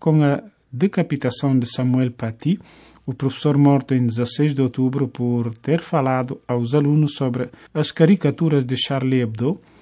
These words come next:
retratando o profeta Mohammed. Além disso, a tensão aumentou nas últimas horas depois que Charlie Hebdo publicou novas caricaturas contra o presidente turco Erdogan e depois das declarações do presidente francês Emmanuel Macron.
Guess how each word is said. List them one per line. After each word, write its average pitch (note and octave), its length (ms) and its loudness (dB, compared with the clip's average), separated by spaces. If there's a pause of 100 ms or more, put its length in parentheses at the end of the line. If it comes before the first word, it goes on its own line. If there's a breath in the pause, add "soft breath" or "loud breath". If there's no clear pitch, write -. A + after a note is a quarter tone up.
(320 soft breath)
retratando C#3 1040 2
o C3+ 140 -4
profeta B2 520 -4
Mohammed. A#2 520 2 (840 soft breath)
Além C3+ 360 4
disso, F#3 500 0
a D#3+ 100 4
tensão D3 520 4
aumentou B2 500 2
nas B2+ 220 2
últimas E3 480 2
horas C3+ 260 2
depois B2+ 500 -2
que - 120 -6
Charlie B2 480 -4
Hebdo A#2+ 320 -2
publicou C3+ 560 -2
novas D#3+ 420 2
caricaturas C#3 720 -2
contra B2 340 -4
o A#2+ 80 -2
presidente A#2+ 540 -2
turco C#3 320 -4
Erdogan C3 540 0 (840 loud breath)
e A3 100 8
depois E3+ 460 6
das C#3+ 140 2
declarações C#3 680 0
do A#2+ 100 -2
presidente B2 460 0
francês B2 480 -2
Emmanuel A#2 460 4
Macron. B2 420 2